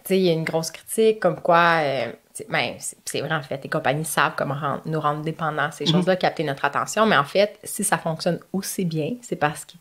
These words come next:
Speaker 1: pèsent sur un besoin vital
Speaker 2: Ben oui.
Speaker 1: de connexion.
Speaker 2: Ouais.
Speaker 1: Puis on est tellement isolé par,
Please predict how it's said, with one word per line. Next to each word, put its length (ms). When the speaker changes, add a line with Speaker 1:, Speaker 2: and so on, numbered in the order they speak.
Speaker 1:
pèsent 320
sur 160
un 80
besoin 460
vital 340
Speaker 2:
Ben 180
oui. 200
Speaker 1:
de 140
connexion. 720
Speaker 2:
Ouais. 140
Speaker 1:
Puis 340
on 140
est 240
tellement 480
isolé 800
par, 240